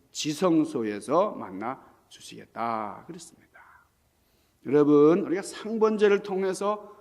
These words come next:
만나겠다 하시는 우리 주님의 음성을 잘 생각해 보세요. 그러니까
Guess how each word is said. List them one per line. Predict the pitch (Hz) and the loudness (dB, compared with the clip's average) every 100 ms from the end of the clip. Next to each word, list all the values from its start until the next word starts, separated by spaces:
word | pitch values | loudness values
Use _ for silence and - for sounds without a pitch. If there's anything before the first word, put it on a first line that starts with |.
| _ | _
만나겠다 | - 143 147 143 139 131 135 131 | -4 -2 0 0 -2 -4 -2 -2
하시는 | 123 135 127 | -4 -4 -4
우리 | 117 107 | -4 -6
주님의 | - 170 170 | -8 -6 -4
음성을 | 147 135 139 127 127 120 - | -4 -6 -6 -6 -6 -10 -14
잘 | - - - 190 220 _ _ _ | -20 -20 -18 -16 -18 _ _ _
생각해 | - - 151 143 127 | -18 -10 -10 -10 -18
보세요. | 101 - _ _ _ _ _ _ _ _ _ _ | -20 -20 _ _ _ _ _ _ _ _ _ _
그러니까 | 208 233 202 | 0 0 -2